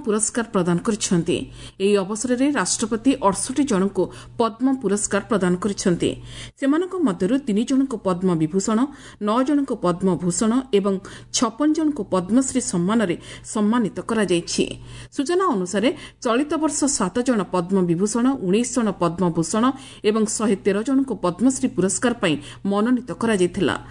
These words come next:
ପ୍ରଥମ ପର୍ଯ୍ୟାୟରେ ଏକସ୍ତରୀ ଜଣ ବିଶିଷ୍ଟ ବ୍ୟକ୍ତିଙ୍କୁ ବିଭିନ୍ନ କ୍ଷେତ୍ରରେ ଉଲ୍ଲେଖନୀୟ ଅବଦାନ ପାଇଁ ପଦ୍ମ ପୁରସ୍କାର ପ୍ରଦାନ କରାଯାଇଥିଲା। ସେଥିମଧ୍ୟରୁ ଓଡ଼ିଶାରୁ ଚାରି ଜଣ ଡକ୍ଟର ଅଶୋକ ମହାପାତ୍ର, ଲେଖିକା ପ୍ରତିଭା ଶତପଥୀ,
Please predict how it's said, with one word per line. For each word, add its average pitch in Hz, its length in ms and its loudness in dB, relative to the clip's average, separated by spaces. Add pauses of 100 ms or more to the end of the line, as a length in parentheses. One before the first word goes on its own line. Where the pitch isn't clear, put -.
(340)
ପ୍ରଥମ 277 280 2 (160)
ପର୍ଯ୍ୟାୟରେ 190 360 0 (100)
ଏକସ୍ତରୀ 302 480 -2
ଜଣ 254 120 2 (140)
ବିଶିଷ୍ଟ 262 320 -2 (140)
ବ୍ୟକ୍ତିଙ୍କୁ 208 460 0 (340)
ବିଭିନ୍ନ 294 320 2 (120)
କ୍ଷେତ୍ରରେ 196 400 0 (120)
ଉଲ୍ଲେଖନୀୟ 262 480 2 (100)
ଅବଦାନ 170 280 0 (100)
ପାଇଁ 185 140 0 (320)
ପଦ୍ମ 226 240 2 (120)
ପୁରସ୍କାର 185 480 0
ପ୍ରଦାନ 196 220 2 (100)
କରାଯାଇଥିଲା। 185 520 2 (440)
ସେଥିମଧ୍ୟରୁ 370 520 0 (100)
ଓଡ଼ିଶାରୁ 196 380 2 (140)
ଚାରି 208 280 2
ଜଣ 214 120 2 (380)
ଡକ୍ଟର 202 280 0 (100)
ଅଶୋକ 294 240 0 (140)
ମହାପାତ୍ର, 220 480 0 (180)
ଲେଖିକା 196 320 0 (100)
ପ୍ରତିଭା 202 300 2 (100)
ଶତପଥୀ, 214 440 0